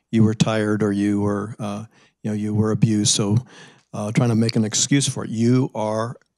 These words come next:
responsible. You have a conscience. You, you, uh, you know right and wrong. Um, but this, it, it has to do with the proper interpretation of the sanctity of human life, right?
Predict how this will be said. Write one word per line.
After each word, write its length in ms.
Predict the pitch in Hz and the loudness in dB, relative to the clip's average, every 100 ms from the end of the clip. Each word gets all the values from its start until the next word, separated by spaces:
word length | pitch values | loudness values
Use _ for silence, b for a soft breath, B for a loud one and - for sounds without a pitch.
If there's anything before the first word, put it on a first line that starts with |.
| _ _ - | _ _ -4
responsible. 580 | 110 - 143 139 - | 0 2 2 0 -2
You 160 | 98 104 | -4 -4
have 100 | 104 | -4
a 60 | 117 | -4
conscience. 640 | - 139 131 - - - | -2 -2 -2 -4 -6 -8
You, 220 | 98 - b b b b - | -8 -10 b b b b -8
you, 300 | 107 104 104 | -4 -2 -2
uh, 180 | 101 | -4
you 200 | 104 107 | -4 -2
know 380 | 104 110 123 113 | 0 2 2 2
right 240 | 120 110 123 | 2 0 -2
and 140 | 110 | 0
wrong. 300 | 135 113 - B B B B B - | 2 0 -2 B B B B B -2
Um, 340 | 131 123 113 107 _ - | 2 4 2 -2 _ -16
but 560 | 101 95 196 139 127 - - _ _ _ _ _ _ _ - - - - | -2 2 4 2 0 -4 -8 _ _ _ _ _ _ _ -20 -20 -20 -2
this, 180 | 123 - | 2 2
it, 300 | 214 127 - | 2 0 2
it 80 | 117 | 2
has 180 | 170 | 4
to 80 | 156 | 4
do 100 | 139 | 4
with 100 | 135 | 2
the 120 | 123 - | 0 2
proper 240 | - 139 | 2 4
interpretation 520 | 135 135 117 127 123 117 | 2 2 2 2 2 2
of 80 | |
the 80 | 101 | 2
sanctity 360 | - 127 123 110 | 2 2 2 2
of 40 | |
human 220 | 113 104 | 2 0
life, 380 | 95 170 151 - | -2 -2 -2 -4
right? 300 | - 117 196 | -4 -2 -2